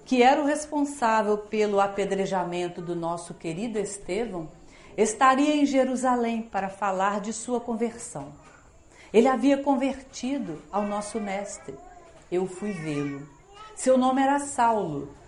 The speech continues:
também chamado Paulo. E ao ouvi-lo, meu coração pulou de alegria,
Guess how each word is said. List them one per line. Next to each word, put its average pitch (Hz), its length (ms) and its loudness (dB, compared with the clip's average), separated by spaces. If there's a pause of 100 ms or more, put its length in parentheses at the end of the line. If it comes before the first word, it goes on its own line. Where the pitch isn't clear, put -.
(120)
também 190 320 0
chamado 190 540 -6 (160)
Paulo. - 440 -4 (540)
E 190 140 6
ao 262 160 10
ouvi-lo, 294 720 6
meu 294 220 2
coração 254 600 0
pulou 220 400 0
de 202 100 -4
alegria, 196 680 -4